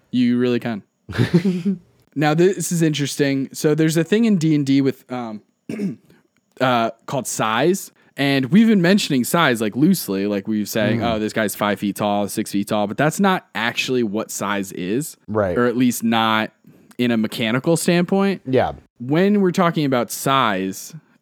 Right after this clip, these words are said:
Speaker 1: it has to do with there are specific categories of size,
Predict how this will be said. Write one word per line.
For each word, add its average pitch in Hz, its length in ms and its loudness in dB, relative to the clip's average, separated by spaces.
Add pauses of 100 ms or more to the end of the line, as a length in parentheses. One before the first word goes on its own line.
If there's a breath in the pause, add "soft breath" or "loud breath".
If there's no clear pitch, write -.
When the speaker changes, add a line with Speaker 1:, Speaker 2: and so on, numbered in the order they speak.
Speaker 1:
it 139 120 2
has 160 300 2
to 190 80 -2
do 139 260 0
with 120 580 -2 (120)
there 120 300 0
are 113 40 -4
specific - 720 -2
categories 120 680 0
of 113 120 -6
size, 95 580 -6